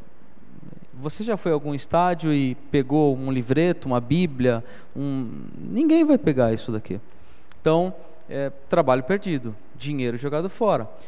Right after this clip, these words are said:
É óbvio que eu não limito o poder de Deus em alguém pegar, ler um instante rápido e Deus transformar a vida dele. Não dá pra limitar. Mas que é bem complicado você entrar com uma sacola com onze livros dentro do estádio, é difícil. Né?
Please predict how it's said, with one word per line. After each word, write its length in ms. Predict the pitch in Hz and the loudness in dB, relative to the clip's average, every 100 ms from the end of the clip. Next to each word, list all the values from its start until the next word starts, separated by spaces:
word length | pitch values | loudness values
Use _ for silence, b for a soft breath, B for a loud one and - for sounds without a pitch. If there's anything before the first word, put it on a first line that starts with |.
| b - - | b -10 -6
É 100 | 113 | 2
óbvio 480 | 123 160 180 233 247 | 8 10 8 4 -2
que 140 | - | -2
eu 80 | 160 | -2
não 180 | 160 170 | 0 -2
limito 480 | 165 151 165 185 | -2 -2 -2 -2
o 20 | 165 | -2
poder 300 | 156 143 143 | 0 2 2
de 140 | 135 | 0
Deus 360 | 123 147 190 185 | 2 2 0 -2
em 80 | |
alguém 320 | 165 135 143 151 | -2 0 -2 0
pegar, 480 | 147 123 127 170 | 0 2 4 4
ler 300 | 175 147 160 | 4 4 4
um 100 | 156 | 4
instante 460 | 151 - 151 147 - | 0 -2 -2 -2 -2
rápido 420 | 131 170 185 202 | 0 -2 -2 -6
e 160 | 226 254 - | -8 -8 -2
Deus 280 | 240 262 | 0 0
transformar 420 | 262 262 254 247 240 | -2 -6 -4 -2 -2
a 40 | |
vida 200 | 240 285 | 0 -2
dele. 400 | 262 180 127 110 - | 2 2 2 -2 -6
Não 160 | 143 | -4
dá 140 | 131 139 | -2 0
pra 120 | 170 | 0
limitar. 560 | 180 202 269 175 120 - b b b b b - | -4 -4 -2 0 0 -2 b b b b b -10
Mas 300 | 127 127 123 | -4 -4 -2
que 80 | - | -2
é 60 | |
bem 240 | 120 117 147 | -2 -2 -4
complicado 600 | 233 247 294 180 147 139 | -2 -2 0 2 2 0
você 140 | - | -4
entrar 300 | 147 139 127 | -4 -2 -2
com 160 | - 135 | -2 -8
uma 500 | 123 117 131 143 143 | -8 -6 -6 -4 -4
sacola 480 | - 151 - 131 127 | -2 -2 2 4 2
com 240 | - 143 | 0 4
onze 420 | 147 226 262 214 | 6 8 6 4
livros 380 | 220 170 147 131 | 4 4 4 4
dentro 260 | 139 151 151 | 2 2 0
do 60 | |
estádio, 540 | 135 - 107 107 135 147 | -4 -4 -4 -4 -2 -2
é 80 | |
difícil. 600 | 113 226 - 113 - - - - b b b b b b b - | -2 -4 -4 -6 -6 -10 -10 -10 b b b b b b b -10
Né? 300 | - 123 170 | -8 -6 -4